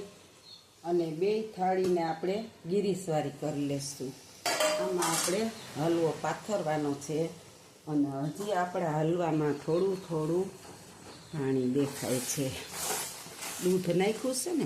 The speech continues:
મલાઈ ને બધુંય. હજી એને કઠણ થવા દેવો પડશે થોડો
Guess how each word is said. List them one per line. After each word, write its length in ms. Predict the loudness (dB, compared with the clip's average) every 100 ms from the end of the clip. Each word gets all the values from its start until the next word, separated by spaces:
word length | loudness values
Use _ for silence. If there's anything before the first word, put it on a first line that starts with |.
| 4
મલાઈ 420 | 4 4 4 2
ને 80 | 2
બધુંય. 380 | 2 0 -4 -6 -14 -20 -20 -20 -20 -20 -10
હજી 260 | -4 0 2
એને 200 | 2 0
કઠણ 480 | -4 -6 -2 -2 -2
થવા 300 | -2 -2 -2
દેવો 280 | -2 -4 -4 -6
પડશે 320 | -8 -8 -8 -10
થોડો 240 | -8 -6